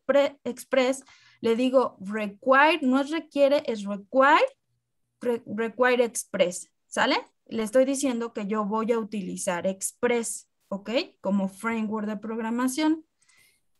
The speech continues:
Instancio una variable de Express. Entonces, yo ya a través del A P P ya puedo utilizar todos los,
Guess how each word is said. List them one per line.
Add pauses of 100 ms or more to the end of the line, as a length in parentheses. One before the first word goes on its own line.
(300)
Instancio (100)
una
variable
de
Express.
Entonces,
yo
ya
a
través
del
A
P
P
ya
puedo
utilizar
todos
los,